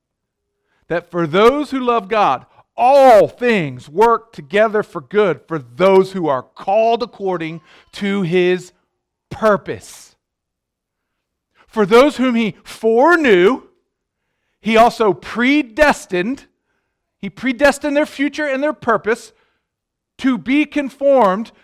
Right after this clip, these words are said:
to the image of His Son, holiness, in order that He might be what? The firstborn among many brothers. You're coming into the family.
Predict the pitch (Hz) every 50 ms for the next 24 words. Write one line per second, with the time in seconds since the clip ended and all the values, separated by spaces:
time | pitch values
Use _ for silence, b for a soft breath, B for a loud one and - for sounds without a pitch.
0 | b b - 254 269 269 294 302 285 240 233 220 220 233 226 190 247 240 220 262
1 | 247 - - - 254 220 175 135 127 123 _ _ _ _ _ - 180 190 175 165
2 | 156 143 127 135 127 _ _ _ _ _ _ _ _ _ _ _ _ _ _ _
3 | _ _ _ _ _ _ _ _ _ _ _ _ _ _ _ _ _ _ _ _
4 | 202 226 233 226 220 233 - _ _ - 311 311 330 302 269 226 147 123 110 107
5 | - _ _ _ _ _ _ _ _ _ _ _ _ _ _ _ _ _ _ _
6 | - 131 131 120 156 170 165 165 170 175 165 143 127 165 160 151 156 160 147 120
7 | - _ _ _ _ _ _ _ _ _ _ _ _ _ _ - 110 - _ _
8 | - 147 165 170 156 - _ _ _ 143 143 156 156 147 147 139 135 139 139 139
9 | 139 131 131 135 139 139 139 139 139 139 135 _ _ _ _ _ _ _ _ _
10 | _ _ _ - - - - - - - - - - _ _ _ _ _ _ _
11 | _ _ _ _ _ _ _ _ _ _ _ - - _ - 143 131 131 131 127
12 | 127 127 117 120 113 117 110 _ - 127 123 120 113 107 107 101 _